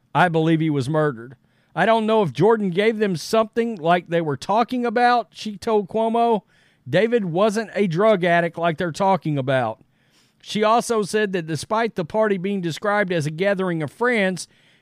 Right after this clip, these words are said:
she never heard of Harrington talk in depth about Jordan. "I have heard of Jordan before. I've never met him. I've heard a lot of terrible things about him." What? Wow. She revealed, "I don't know the truth.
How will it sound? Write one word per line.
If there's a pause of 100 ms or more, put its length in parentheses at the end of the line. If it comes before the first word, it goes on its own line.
(100)
she
never
heard
of
Harrington
talk
in
depth
about
Jordan. (520)
"I
have (120)
heard
of
Jordan
before. (340)
I've
never
met
him. (360)
I've
heard
a
lot
of
terrible
things
about
him."
What? (580)
Wow. (360)
She
revealed, (520)
"I
don't
know
the
truth.